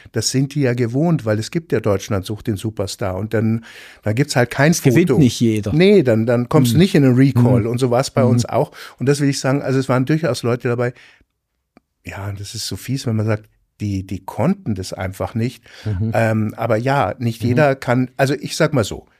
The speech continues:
Speaker 1: nicht jeder kann kochen.
Speaker 2: Mhm.
Speaker 1: Ja, es gibt Leute, die können privat auch gut kochen, vielleicht nicht so gut wie der, wie der Hensler, aber die können kochen. Und es gibt Leute, die können null kochen.
Speaker 2: Mhm.
Speaker 1: Und so ist das beim
Speaker 2: Sind
Speaker 1: Film
Speaker 2: auch
Speaker 1: auch.
Speaker 2: Menschen, sind trotzdem Menschen.
Speaker 1: Sind total nette Menschen,
Speaker 2: Mhm.
Speaker 1: sind auch super
Speaker 2: Mhm.
Speaker 1: Kollegen,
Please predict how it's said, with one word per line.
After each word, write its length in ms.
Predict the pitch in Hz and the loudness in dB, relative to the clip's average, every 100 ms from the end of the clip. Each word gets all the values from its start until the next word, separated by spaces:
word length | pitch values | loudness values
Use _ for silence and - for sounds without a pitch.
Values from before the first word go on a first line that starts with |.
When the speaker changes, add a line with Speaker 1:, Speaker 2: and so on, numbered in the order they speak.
| _ | _
Speaker 1:
nicht 180 | 123 156 | -6 -2
jeder 180 | 147 143 | -2 -2
kann 220 | 131 120 | -4 -6
kochen. 380 | 104 90 - - _ _ _ _ | -6 -8 -12 -20 _ _ _ _
Speaker 2:
Mhm. 200 | 113 135 | -4 0
Speaker 1:
Ja, 220 | 127 156 | 0 0
es 140 | 139 - | 0 -4
gibt 160 | 131 | 0
Leute, 240 | 127 120 110 | 0 0 -4
die 120 | 110 | -4
können 300 | 131 113 110 | -2 -2 -2
privat 360 | 123 110 98 | -2 0 -2
auch 200 | - 160 | -2 -4
gut 160 | - 156 | -4 -4
kochen, 240 | - - 139 | -6 -6 -6
vielleicht 240 | 110 104 | -6 -6
nicht 120 | 104 - | -6 -8
so 80 | |
gut 220 | 113 107 107 | -8 -6 -4
wie 80 | |
der, 180 | 98 90 - - - | -4 -4 -8 -20 -12
wie 60 | 95 | -4
der 120 | 95 | -2
Hensler, 460 | 131 160 170 165 165 _ _ - | 0 0 2 0 -2 _ _ -6
aber 140 | 113 | -4
die 60 | 117 | -2
können 200 | 127 120 | 0 2
kochen. 380 | 123 113 87 - - _ | 2 0 -2 -14 -20 _
Und 80 | 117 | -6
es 100 | 117 | -2
gibt 160 | 160 156 | 0 2
Leute, 200 | 131 147 | 2 0
die 100 | 147 | -2
können 340 | 151 156 - | -2 -4 -4
null 320 | 147 156 220 220 | 0 2 2 0
kochen. 340 | - 101 - 98 | -6 -8 -8 -6
Speaker 2:
Mhm. 340 | 113 101 101 - _ _ _ | -4 -4 -6 -12 _ _ _
Speaker 1:
Und 260 | 120 120 _ _ | -4 -4 _ _
so 240 | - 117 | -6 -4
ist 120 | 120 | -2
das 80 | 131 | -4
beim 100 | 123 | -2
Speaker 2:
Sind 120 | 156 | 0
Speaker 1:
Film 100 | 131 | 0
Speaker 2:
auch 100 | 110 | 0
Speaker 1:
auch. 60 | 131 | 0
Speaker 2:
Menschen, 440 | 107 98 - 90 - - | 0 -2 -6 -8 -10 0
sind 240 | 147 135 | 2 4
trotzdem 420 | 131 - - 113 | 2 2 2 4
Menschen. 380 | 104 101 - 92 | 2 0 -4 -4
Speaker 1:
Sind 420 | - 139 - - | 2 2 0 -4
total 340 | 135 - 95 90 | -6 -2 -2 0
nette 280 | 165 233 247 | 0 2 4
Menschen, 320 | 120 90 117 | 4 4 0
Speaker 2:
Mhm. 40 | |
Speaker 1:
sind 140 | 113 117 | 0 -2
auch 100 | 98 | 0
super 260 | 143 107 | 0 2
Speaker 2:
Mhm. 60 | 117 | 2
Speaker 1:
Kollegen, 420 | 113 117 196 107 | 2 2 2 0